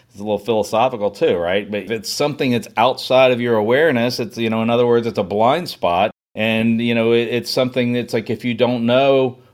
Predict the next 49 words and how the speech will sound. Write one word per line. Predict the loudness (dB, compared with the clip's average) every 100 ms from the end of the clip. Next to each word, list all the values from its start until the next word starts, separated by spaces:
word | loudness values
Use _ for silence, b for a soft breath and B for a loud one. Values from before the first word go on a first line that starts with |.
| -20
<laughs> | -10 -2
what | 0 0
you | -2
don't | 0 0 0
know, | 0 4 4
then | 2 0
you |
don't | 0 0
know | 2
what, | 4 4 2 0
what | -2 -2
you're | -2
missing | -2 -2 -2 -2
out | 0 0
on. | 2 0
And | 0 0
a |
lot | 0 2 4
of | 2 2
that, | 2 2 2 B B B -6
you | -2
know, | 0 -2
comes | -4 -2 0 0
into | 0 0
play | -2 2 2
with | 4 0 0
what | -2
we | -2
were | -4
just | -6 -2
talking | -2 -2 -4 -6
about, | -6 -6 -2
right? | 0 -2 B B B
When | -4 -2
you're, | -2
when | -2 -4
you're | -4 -2
moving | 0 0 0 0
into | 0 -2 -2 -4
the | -6
transition | -4 -4 -2 -2 -4 -4 -4 -4
of | -2 0 0 2 -2 -4
going | -2 0 0 -2
into | -4 -6 -4
retirement, | -4 -4 -4 -2 0 0 -2 -4 _ _ -4
you | 0
know, | 2 2
when | 2 2
you, | 0